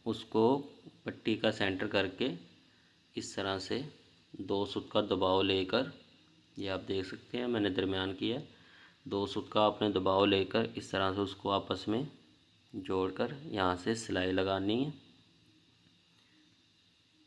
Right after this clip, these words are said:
यहाँ से आप सिलाई को इस तरह से निकाल लेंगे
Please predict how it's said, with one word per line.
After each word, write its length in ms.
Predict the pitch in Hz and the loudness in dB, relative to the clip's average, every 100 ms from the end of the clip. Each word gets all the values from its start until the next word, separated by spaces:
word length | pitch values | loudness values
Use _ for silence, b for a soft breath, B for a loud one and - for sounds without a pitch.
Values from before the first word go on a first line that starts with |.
| _ _ - | _ _ -10
यहाँ 260 | 101 98 | -6 -4
से 140 | 95 101 | 0 2
आप 140 | 98 | 2
सिलाई 320 | - 98 92 | 0 -2 0
को 160 | 92 104 | 2 0
इस 120 | 101 | 0
तरह 140 | - 95 | -2 -2
से 140 | 101 | 0
निकाल 340 | 101 92 92 95 | -2 0 0 2
लेंगे 380 | 104 113 143 | 2 2 0